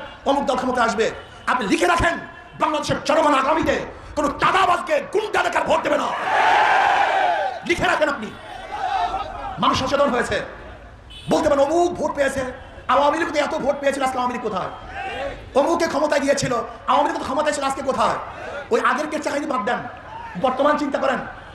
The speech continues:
গোটা দুনিয়া অ্যাডভান্স হয়ে গেছে। যেটা আমেরিকা ভেবেছিল ইরানের উপর আক্রমণ করলি মুহূর্তের মধ্যে শেষ, কিন্তু দেখে গুড়ে বালি, এখন আমেরিকায় শেষ হয়ে যায়। ওই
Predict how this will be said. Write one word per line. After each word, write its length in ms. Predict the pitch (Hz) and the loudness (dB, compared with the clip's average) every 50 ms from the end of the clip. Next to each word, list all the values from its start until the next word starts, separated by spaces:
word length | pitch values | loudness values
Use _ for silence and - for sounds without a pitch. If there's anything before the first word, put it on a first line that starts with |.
| - - - | -12 -6 -2
গোটা 200 | 262 285 - 285 | 0 2 2 2
দুনিয়া 220 | 294 302 302 277 | 0 2 0 0
অ্যাডভান্স 320 | 254 220 208 277 294 302 277 | 0 0 2 2 2 2 4
হয়ে 140 | 262 262 247 | 2 2 2
গেছে। 260 | 240 - 240 202 - 196 - - - - - - - - - | 0 0 0 -2 -4 -4 -8 -10 -10 -12 -12 -12 -14 -14 -6
যেটা 160 | - 233 269 | -4 0 0
আমেরিকা 300 | 269 262 269 269 - 285 | 2 2 2 2 0 0
ভেবেছিল 400 | 240 247 269 269 269 269 247 226 175 - - - - - - - | 2 2 2 2 2 0 0 0 0 -2 -6 -12 -14 -16 -10 -4
ইরানের 280 | 254 285 294 285 294 302 | -2 2 2 4 2 2
উপর 100 | 294 285 | 2 0
আক্রমণ 280 | 262 247 - 277 277 262 | 0 0 0 -2 -2 -2
করলি 380 | - 262 247 254 262 247 196 - - - - - | -2 -2 -2 -2 -4 -6 -6 -8 -12 -16 -6 -4
মুহূর্তের 380 | 214 240 269 330 - 339 302 277 | -2 0 2 0 0 0 0 0
মধ্যে 160 | 269 - 247 | 0 0 0
শেষ, 380 | 240 - 233 196 175 - - - - - - - - - | 0 0 -2 -2 -2 -4 -8 -12 -12 -14 -14 -14 -12 -6
কিন্তু 160 | - 262 269 | -2 0 0
দেখে 140 | 269 - 262 | 2 2 0
গুড়ে 220 | 202 202 254 262 240 | 0 2 2 4 4
বালি, 280 | 220 202 180 185 - - - - - | 4 2 0 -2 -6 -8 -8 -4 -2
এখন 120 | - - | 0 2
আমেরিকায় 340 | 240 247 240 269 254 240 233 | 2 2 2 4 4 4 4
শেষ 200 | 226 233 220 214 | 2 2 0 2
হয়ে 120 | 208 190 | 2 2
যায়। 180 | 180 180 - - - - - - - - - - - - - - - - - - | 2 2 0 0 2 2 2 2 4 4 4 4 2 2 2 0 0 -2 0 0
ওই 80 | 254 | 0